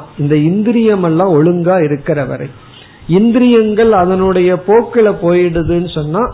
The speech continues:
அமைதியான மனம் மீண்டும் சஞ்சலத்திற்குள் வந்து விடும்.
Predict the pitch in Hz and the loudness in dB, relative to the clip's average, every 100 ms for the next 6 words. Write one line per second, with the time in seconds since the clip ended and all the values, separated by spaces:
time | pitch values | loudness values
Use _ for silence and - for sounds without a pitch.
0 | - 143 156 196 208 202 190 170 170 165 | -8 -4 -2 -2 -2 -2 -2 -2 -2 -4
1 | 151 143 156 220 - 139 156 190 214 196 | -4 -4 -4 -6 -6 -4 -2 -2 0 0
2 | 247 - 151 143 165 170 160 - 135 120 | -2 -4 -6 -4 -2 -2 -2 -4 -8 -8
3 | 170 208 151 131 156 143 120 | -8 -6 -8 -8 -8 -8 -10